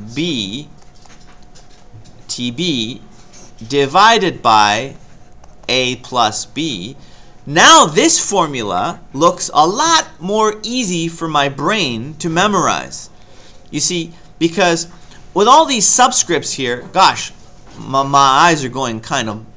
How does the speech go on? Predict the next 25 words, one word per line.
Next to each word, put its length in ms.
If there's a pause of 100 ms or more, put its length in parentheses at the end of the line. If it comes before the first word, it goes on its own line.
(160)
boggly. 500 (580)
Whereas 500
with 220
this 260
one, 360 (420)
it's 260
really 380
much 360
easier 380
to 80
memorize. 960 (1300)
It's 240
just 400
A 200
T 320
A 180
plus 380
B 280
T 240
B 400 (1500)
divided 500
by 280
A 180
plus 320
B. 400